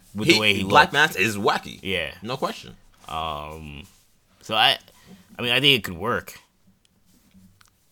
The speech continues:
Speaker 1: but it's a tall order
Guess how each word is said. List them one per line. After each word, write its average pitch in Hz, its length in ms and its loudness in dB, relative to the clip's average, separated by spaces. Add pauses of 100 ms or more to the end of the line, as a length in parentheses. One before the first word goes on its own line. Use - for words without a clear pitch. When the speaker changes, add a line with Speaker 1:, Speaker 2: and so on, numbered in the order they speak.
(500)
Speaker 1:
but 90 280 -2 (500)
it's 92 200 -8
a 92 40 -8
tall 101 300 -4
order 87 320 -8